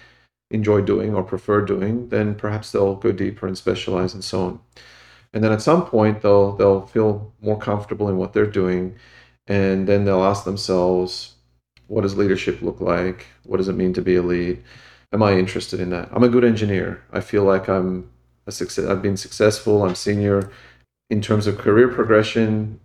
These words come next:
there's the principal track, which is an individual contributor, and then there's the leadership track.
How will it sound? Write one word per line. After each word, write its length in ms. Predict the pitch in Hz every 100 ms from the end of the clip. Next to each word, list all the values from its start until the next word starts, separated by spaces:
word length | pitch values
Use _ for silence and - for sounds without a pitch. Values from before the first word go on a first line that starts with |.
| _ -
there's 360 | 98 95 92
the 120 | -
principal 460 | 95 143 147 - 127
track, 400 | 120 120 117 -
which 180 | 95 92
is 400 | 90 - - _
an 100 | -
individual 460 | 95 95 98 110 104
contributor, 560 | 113 98 98 98 92 90
and 120 | 90
then 140 | 90
there's 200 | 90 85
the 60 | 87
leadership 440 | 92 90 - -
track. 380 | - - -